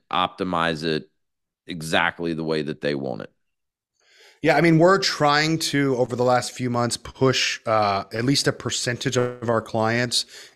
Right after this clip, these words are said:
Speaker 2: into choosing the models 'cause it just helps the production and the speed.
Speaker 1: Yeah.
Speaker 2: But our selling point is we are a custom builder.
Speaker 1: Okay.
Speaker 2: Now,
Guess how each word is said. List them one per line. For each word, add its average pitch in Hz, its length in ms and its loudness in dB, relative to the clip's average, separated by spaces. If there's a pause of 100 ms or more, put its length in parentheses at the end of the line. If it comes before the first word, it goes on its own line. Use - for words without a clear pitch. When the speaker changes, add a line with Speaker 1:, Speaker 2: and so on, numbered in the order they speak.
(140)
Speaker 2:
into 120 320 2
choosing 120 420 2
the 110 60 2
models 104 580 0
'cause 107 180 -4
it 101 100 -2
just 107 200 -2
helps 117 240 0
the 117 80 -4
production 107 640 -2
and 101 100 -6
the 98 60 -4
speed. 117 460 0 (440)
Speaker 1:
Yeah. 78 140 0
Speaker 2:
But 143 440 2
our 139 140 6
selling 165 380 4
point 135 380 -2
is 123 200 2
we 123 120 -2
are 117 240 2
a 117 40 0
custom 107 460 -4
builder. 101 400 -4 (320)
Speaker 1:
Okay. 131 160 2
Speaker 2:
Now, 127 340 4